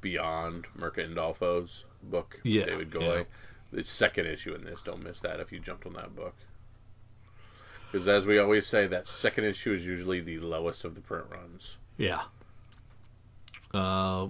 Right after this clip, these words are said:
Speaker 2: there's the third issue of Ha Ha. Um, I d-, I don't know that <laughs> I can.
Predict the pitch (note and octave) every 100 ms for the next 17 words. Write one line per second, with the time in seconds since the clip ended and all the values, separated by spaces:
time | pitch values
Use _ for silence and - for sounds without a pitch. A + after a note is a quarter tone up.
0 | - A2 F#2+ - - G2+ - A#2 A2+ A2+
1 | A#2 G2+ - A2+ A2+ B2 D3+ G3 - -
2 | - - - - F#2 F#2 F#2+ G2 - -
3 | - - - - - - - - - -
4 | - - E2 E2 - G2+ E2 F2 F2+ F#2
5 | F#2 F#2+ F2+ F#2 - - - - - -
6 | F#3 - - - - - F#2 - F#2 F2